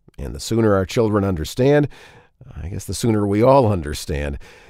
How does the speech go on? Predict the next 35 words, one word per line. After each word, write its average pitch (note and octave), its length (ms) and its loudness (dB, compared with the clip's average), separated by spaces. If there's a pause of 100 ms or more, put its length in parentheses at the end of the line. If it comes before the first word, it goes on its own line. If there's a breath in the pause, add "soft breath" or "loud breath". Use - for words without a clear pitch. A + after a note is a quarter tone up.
(160 loud breath)
that F2 160 -4
our A#2+ 280 4
acceptance - 680 -4
is G2+ 160 -4
secured A2 480 -4
through F#2+ 220 -6
Christ - 840 -2
and D#2 100 -8
not F2+ 180 -8
through A2 220 -2
our G#2 180 2
own B2 200 2
performance, A2+ 720 -2 (840 soft breath)
well, F#2+ 100 -12
the E2 120 -10
sooner G#2+ 340 0
we'll F#2+ 160 -2
be F#2 140 -4
freed F#2 420 -4
from D2 220 -6
the D#2 80 -8
dread C#2 400 -6 (240)
of D#2 120 -8
failure. - 560 -14 (960 soft breath)
You're F#2 140 -4
at G#2+ 120 0
the A2 80 -6
table C3 380 4
with C#3 220 4
Mart B2 240 2
DeHaan, A#2 460 2
Elisa A#2 400 -2
Morgan, C3 380 4
Bill G#2+ 200 0
Crowder, D#3 460 2